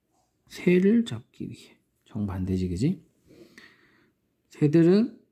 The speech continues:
조심해야 된다. 거대한 트래블리가 주변에 있을 때, be around, 주변에 있다. 이 물고기는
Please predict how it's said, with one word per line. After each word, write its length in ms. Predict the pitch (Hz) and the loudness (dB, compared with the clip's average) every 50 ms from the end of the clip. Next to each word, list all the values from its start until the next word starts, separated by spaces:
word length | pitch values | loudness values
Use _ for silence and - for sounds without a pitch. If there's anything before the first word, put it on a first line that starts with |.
| _ _ _ _ _ _ | _ _ _ _ _ _
조심해야 560 | _ _ _ 110 - 123 117 117 113 107 104 | _ _ _ -10 -6 -2 0 0 0 0 -2
된다. 540 | 101 98 98 95 117 131 151 175 185 - - _ _ _ _ _ _ _ _ _ _ _ _ _ _ _ _ _ _ _ _ _ _ _ _ _ _ _ _ _ _ | -4 -4 -4 -2 -2 -2 -2 -2 -4 -8 -18 _ _ _ _ _ _ _ _ _ _ _ _ _ _ _ _ _ _ _ _ _ _ _ _ _ _ _ _ _ _
거대한 720 | - - 107 98 - 101 101 104 131 147 165 185 190 - _ _ _ _ _ _ _ _ _ _ _ _ _ _ | -8 -6 -4 -2 0 0 2 2 2 2 2 0 -2 -4 _ _ _ _ _ _ _ _ _ _ _ _ _ _
트래블리가 920 | - - - 160 160 160 147 135 131 123 117 110 107 - 151 175 208 - - _ _ _ _ _ _ _ _ _ _ _ _ _ _ _ | -20 -8 -6 -2 -2 0 2 2 4 4 4 2 0 -2 -2 -4 -4 -6 -8 _ _ _ _ _ _ _ _ _ _ _ _ _ _ _
주변에 500 | - - 110 113 113 107 107 117 131 123 | -14 -12 -4 -2 0 2 2 2 2 2
있을 260 | - - - - 92 | 0 -4 -8 -12 -12
때, 320 | - _ 110 101 - _ _ _ _ _ _ | -12 _ -14 -16 -16 _ _ _ _ _ _
be 160 | - - 110 | -6 -2 -2
around, 480 | 104 98 101 104 104 104 95 92 - - _ _ _ _ _ _ _ _ _ _ _ _ _ | 0 0 0 0 0 -2 -2 -4 -8 -12 _ _ _ _ _ _ _ _ _ _ _ _ _
주변에 440 | - - - 101 101 98 107 117 | -14 -14 -10 -6 -6 -4 -4 -4
있다. 360 | 110 - - - 113 - - _ _ _ _ _ _ _ _ _ _ _ _ _ _ _ _ _ _ _ _ _ _ _ _ _ _ _ _ _ _ _ _ _ _ _ _ _ _ _ _ _ _ _ _ _ _ _ _ _ _ _ _ _ _ _ _ _ _ _ _ _ _ _ _ _ _ _ _ _ _ _ _ _ _ _ _ _ _ - _ _ _ _ _ _ _ _ _ _ _ _ _ _ _ _ | -4 -6 -8 -12 -14 -14 -14 _ _ _ _ _ _ _ _ _ _ _ _ _ _ _ _ _ _ _ _ _ _ _ _ _ _ _ _ _ _ _ _ _ _ _ _ _ _ _ _ _ _ _ _ _ _ _ _ _ _ _ _ _ _ _ _ _ _ _ _ _ _ _ _ _ _ _ _ _ _ _ _ _ _ _ _ _ _ -20 _ _ _ _ _ _ _ _ _ _ _ _ _ _ _ _
이 180 | - 147 151 151 | 2 4 4 4
물고기는 920 | 139 123 120 117 113 - - 113 104 98 92 98 113 139 170 208 - - | 4 4 2 2 0 -2 -4 -4 -2 -2 -2 -2 0 0 -2 -2 -4 -8